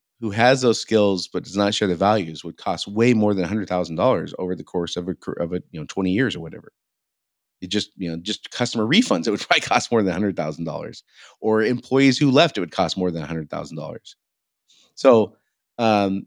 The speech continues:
that's why I, I tend to focus on this stuff way more in the hiring process. So for sure, I,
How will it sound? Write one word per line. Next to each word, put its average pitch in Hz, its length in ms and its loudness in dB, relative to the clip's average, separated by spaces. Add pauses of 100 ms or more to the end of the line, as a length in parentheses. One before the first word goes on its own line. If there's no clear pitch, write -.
(120)
that's 135 260 4
why 131 200 6
I, 117 280 6
I 110 140 4
tend 113 240 -2
to 104 80 -2
focus - 340 -4
on 104 40 -2
this 98 100 -4
stuff 95 200 -2
way 110 140 6
more 104 300 4
in 101 160 -4
the 95 80 0
hiring 85 280 -4
process. - 420 -12
So - 120 -8
for - 160 -14
sure, 101 260 2
I, 87 100 -2